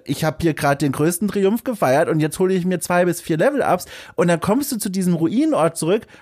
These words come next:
und bist sofort so eine Mischung aus demütig und irgendwie melancholisch traurig erfüllt, weil diese Ruinen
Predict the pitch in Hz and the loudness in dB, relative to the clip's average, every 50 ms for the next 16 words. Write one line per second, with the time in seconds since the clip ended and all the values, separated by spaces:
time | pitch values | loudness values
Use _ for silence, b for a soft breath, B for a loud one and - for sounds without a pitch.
0 | B B _ 190 175 - 202 202 - - 202 180 - - - 202 208 226 240 214 | B B _ -2 0 2 0 0 0 -2 -4 -4 -2 0 2 4 4 4 2 -2
1 | - - _ _ - 180 185 185 185 190 220 - - 233 220 - - 180 170 - | -8 -18 _ _ -4 -2 0 2 0 0 0 0 -2 -2 -2 0 0 0 0 0
2 | - - 190 202 240 269 262 254 240 233 214 - 226 214 - - _ - - 190 | -2 0 0 0 2 2 2 2 0 0 -2 -4 -4 -4 -8 -16 _ 0 0 0
3 | 185 - _ _ _ _ 196 190 190 196 202 196 180 180 170 165 160 160 - - | 0 -4 _ _ _ _ -2 0 0 2 0 2 2 4 4 4 2 0 -2 0
4 | 180 175 170 175 170 - - - 160 151 151 147 151 - 123 139 - - 135 127 | 2 2 2 2 0 -2 -4 -4 0 2 2 2 2 0 -2 -2 0 0 0 0
5 | - - 143 143 165 165 160 165 165 160 - - 190 190 214 247 277 269 254 233 | 2 0 0 0 0 -2 -2 -4 -4 -6 -6 -4 -4 0 2 2 4 4 2 2
6 | 220 | 0